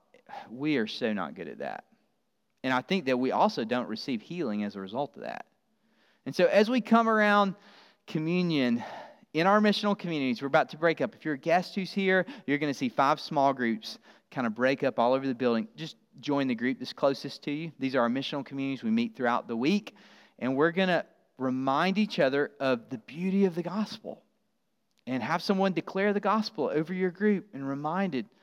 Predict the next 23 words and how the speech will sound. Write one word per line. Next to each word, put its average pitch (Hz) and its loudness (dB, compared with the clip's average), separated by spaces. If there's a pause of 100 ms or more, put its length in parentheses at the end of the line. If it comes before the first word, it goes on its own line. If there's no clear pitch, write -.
(180)
remind 170 2
us 143 -6
of, 123 -6 (200)
of 131 -4 (220)
Jesus' 185 0
beautiful 202 0
work 160 2
on 143 -2
the 131 -4
cross - -10 (760)
and 131 -6
his 185 0
resurrection 196 2
and 127 -2
how 165 0
he 214 4
walked 202 4
in 185 0
a 165 -2
manner 165 2
that 160 2
was 180 4
worthy 190 4